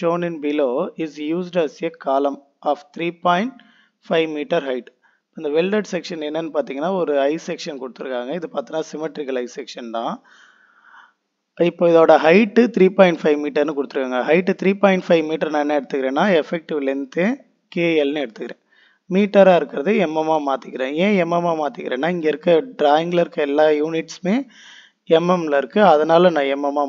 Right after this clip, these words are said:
மாத்திக்கிறேன். ஓகேவா? So, calculate the permissible compression load that can be applied according to allowable stress method of section eleven in the code. ஓகேங்களா? So,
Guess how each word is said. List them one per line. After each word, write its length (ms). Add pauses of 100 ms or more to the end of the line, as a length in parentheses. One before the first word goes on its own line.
மாத்திக்கிறேன். 400 (300)
ஓகேவா? 360 (640)
So, 60 (180)
calculate 560
the 160
permissible 580 (140)
compression 480 (160)
load 280 (260)
that 120 (140)
can 120 (120)
be 40 (120)
applied 400 (280)
according 400 (120)
to 40 (120)
allowable 380 (100)
stress 200 (160)
method 400 (880)
of 80 (140)
section 420 (100)
eleven 320 (480)
in 80 (100)
the 80 (340)
code. 280 (380)
ஓகேங்களா? 400 (100)
So, 60